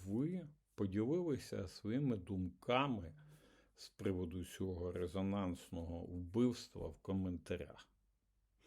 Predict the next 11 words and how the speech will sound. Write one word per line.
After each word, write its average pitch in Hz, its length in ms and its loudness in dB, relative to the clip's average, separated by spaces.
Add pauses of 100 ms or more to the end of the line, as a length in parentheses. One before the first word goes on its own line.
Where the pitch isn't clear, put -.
(320)
Єдине, 190 640 6 (180)
я 131 460 6 (120)
дуже 113 400 2
просив 127 580 -4
би 90 180 -6
всіх 139 500 -8
утриматись - 1000 0 (1300)
від, 104 580 4 (200)
е, 92 360 0 (220)
танку 127 680 8
на 107 480 6